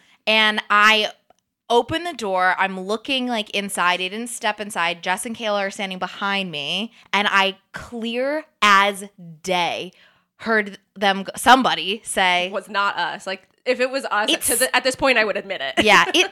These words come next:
Speaker 1: and it sounded like Jess.
Speaker 2: Nope.
Speaker 1: And they, it sa-,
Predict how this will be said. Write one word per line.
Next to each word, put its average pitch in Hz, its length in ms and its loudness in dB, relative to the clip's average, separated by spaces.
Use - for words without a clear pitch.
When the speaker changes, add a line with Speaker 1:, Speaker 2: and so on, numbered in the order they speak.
Speaker 1:
and 277 160 8
it 349 140 -4
sounded 220 840 0
like 190 340 -2
Jess. - 800 0
Speaker 2:
Nope. 180 200 -20
Speaker 1:
And 196 160 -2
they, 196 120 0
it 208 200 2
sa-, 247 100 0